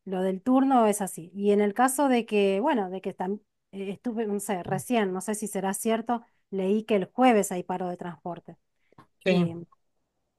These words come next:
Speaker 1: pero bueno, si llega a haber algún paro de transporte el día de colectivos, el día miércoles, entonces sí voy a tener la clase con ustedes, si no hace paro la universidad, <laughs> porque voy a estar en mi casa.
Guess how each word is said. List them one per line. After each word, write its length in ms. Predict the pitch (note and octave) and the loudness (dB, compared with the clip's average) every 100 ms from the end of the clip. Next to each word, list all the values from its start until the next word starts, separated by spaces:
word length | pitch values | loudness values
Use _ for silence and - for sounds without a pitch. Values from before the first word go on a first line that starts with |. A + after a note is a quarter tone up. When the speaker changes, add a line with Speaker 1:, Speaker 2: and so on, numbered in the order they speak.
| _ _ _ - | _ _ _ -10
Speaker 1:
pero 220 | F#3 G#3 | -2 4
bueno, 220 | A3 F#3 | 4 2
si 120 | - | -6
llega 200 | F3 B3+ B3+ | -4 2 4
a 20 | |
haber 160 | B3+ C4 | 6 4
algún 420 | A#3+ A#3+ A#3+ A#3 | 4 2 0 2
paro 220 | A#3 A#3+ | 4 4
de 80 | A#3 | 2
transporte 480 | A3+ G#3+ A#3 G#3 F#3+ | -2 0 0 0 -4
el 100 | F#3 | -2
día 440 | A3 G#3+ G3+ F#3 | 0 0 0 -2
de 80 | F#3 | -6
colectivos, 640 | F#3+ G3 G3 B3 G#3 E3 - | -2 -2 0 2 2 0 -6
el 120 | E3+ | -4
día 200 | G#3 G#3+ | 0 2
miércoles, 760 | A3 B3 B3 B3+ B3+ C4 C#4+ - | 2 2 2 2 0 0 -2 -6
entonces 480 | F#3+ G3 G#3 B3 G#3+ | -8 -4 -4 -4 -8
sí 300 | - A#3+ B3+ | -6 -2 -2
voy 200 | A#3 A3 | 0 0
a 80 | G#3 | -2
tener 240 | G3+ G3+ | -2 -2
la 100 | G#3 | -4
clase 260 | G#3+ A3 A3 | -2 -4 -2
con 120 | A#3 | -4
ustedes, 340 | A#3 C4+ C#4+ - _ _ _ _ _ _ | -2 -4 -4 -10 _ _ _ _ _ _
si 200 | - F#3+ | -8 -2
no 100 | G3 | -2
hace 180 | G#3 G#3 | -2 0
paro 180 | A3 A3+ | 0 2
la 80 | |
universidad, 560 | A#3+ C4 C4 C4 D4+ D4+ _ _ | 2 2 0 0 -2 -4 _ _
<laughs> 180 | G#3+ C3 - - - _ _ _ _ _ | -8 -8 -12 -20 -20 _ _ _ _ _
porque 260 | - F3+ F3+ | -6 -4 0
voy 100 | F#3+ | 0
a 20 | |
estar 180 | G3+ G3 | 4 4
en 100 | F#3+ | 4
mi 100 | F3+ | 2
casa. 300 | G3 G3 | 0 -2